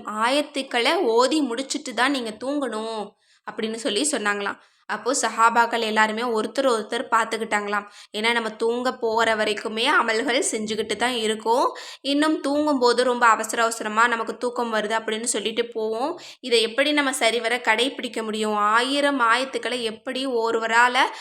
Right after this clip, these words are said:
தொடர்ந்து ஓத முடியும் அப்படின்னு சொல்லி பார்த்துட்டு இருந்தாங்களாம். அப்போ ரசூல்லா சொல்லி கொடுத்தாங்களாம்,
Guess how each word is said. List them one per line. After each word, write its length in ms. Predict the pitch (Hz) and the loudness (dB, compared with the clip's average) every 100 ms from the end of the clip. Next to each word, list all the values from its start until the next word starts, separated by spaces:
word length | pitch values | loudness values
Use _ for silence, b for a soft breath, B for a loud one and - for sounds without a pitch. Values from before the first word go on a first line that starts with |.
| B B | B B
தொடர்ந்து 580 | 247 247 277 311 311 330 | 0 4 4 4 2 2
ஓத 260 | 254 247 247 | 2 2 2
முடியும் 380 | 233 220 220 220 | 0 -2 -2 -2
அப்படின்னு 320 | 214 220 285 | -2 -2 -2
சொல்லி 260 | 240 208 240 | -2 -2 0
பார்த்துட்டு 380 | 214 214 220 202 | 0 0 -4 -6
இருந்தாங்களாம். 460 | 202 202 202 - | -6 -4 -6 -8
அப்போ 220 | - 208 214 | -12 -12 -6
ரசூல்லா 460 | 202 202 233 233 | -4 -2 -4 -4
சொல்லி 260 | 226 214 214 | -4 -4 -4
கொடுத்தாங்களாம், 640 | 214 202 208 202 202 262 | -4 -4 -4 -2 0 0